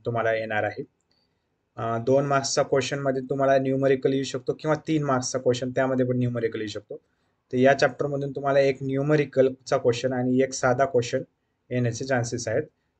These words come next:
तसेच एक एमसीक्यू येणार आहे, असा टोटल सिक्स मार्क्सचा या चॅप्टरमधून येणार आहे. तर ग्रॅव्हिटेशन या चॅप्टरमध्ये सर्वात पहिल्यांदा, सर्वात इम्पॉर्टंट टॉपिक जर पाहिला, जो येल्लोनं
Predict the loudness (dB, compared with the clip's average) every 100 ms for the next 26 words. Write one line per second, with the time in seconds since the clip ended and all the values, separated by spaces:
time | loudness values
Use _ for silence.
0 | -2 -2 -4 -4 -4 0 0 0 -2 -4
1 | -2 2 2 4 2 0 -2 -2 -2 -4
2 | -6 -6 -4 -4 0 0 0 0 -4 -4
3 | -10 -10 -6 -4 -4 -8 -12 -16 _ _
4 | _ _ -4 2 4 6 6 4 2 -2
5 | 0 0 0 -4 -6 -4 0 0 2 2
6 | 2 0 0 0 -6 _ _ _ _ _
7 | _ _ _ _ -16 -2 2 2 0 -4
8 | 2 2 2 0 0 0 -2 -2 0 2
9 | 2 -2 -6 _ _ _ _ _ _ _
10 | _ _ _ _ _ _ -16 -4 0 2
11 | 4 4 4 2 2 2 2 0